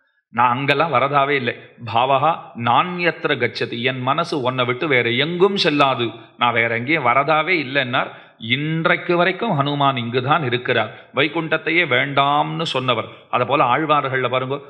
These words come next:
தொண்டரடிப்புடி ஆழ்வார், அவருக்கு பதிவிரதா சிரோன்மணின்னு பேரு. சாதாரணமா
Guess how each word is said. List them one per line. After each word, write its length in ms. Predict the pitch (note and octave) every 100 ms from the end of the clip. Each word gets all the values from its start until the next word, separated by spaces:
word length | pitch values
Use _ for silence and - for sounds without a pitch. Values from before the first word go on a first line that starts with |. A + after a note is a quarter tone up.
| - -
தொண்டரடிப்புடி 680 | C#3 F#3 F3 E3 - C3+ B2
ஆழ்வார், 380 | A#2+ A#2 G#2+ - - - -
அவருக்கு 340 | C3+ C3 D#3+
பதிவிரதா 640 | C3 B2+ F3 D#3+ D#3 D#3 D3+ -
சிரோன்மணின்னு 840 | C#3+ E3 D#3+ D3 C3 B2 B2 D3
பேரு. 240 | A#2+ G2+ - - _ _ _ _ _ _ _ _ _ -
சாதாரணமா 520 | C3+ B2 B2 C3+ C#3+